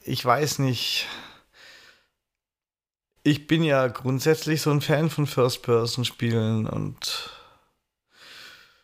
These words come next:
hätte jetzt aber Indiana Jones tatsächlich eher ein Third-Person-Spiel erwartet. Und zwar nicht nur beim Klettern. <laughs>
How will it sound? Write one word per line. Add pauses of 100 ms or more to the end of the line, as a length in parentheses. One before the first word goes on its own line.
(220)
hätte
jetzt
aber
Indiana
Jones
tatsächlich
eher
ein
Third-Person-Spiel
erwartet.
Und
zwar
nicht
nur
beim
Klettern. (320)
<laughs>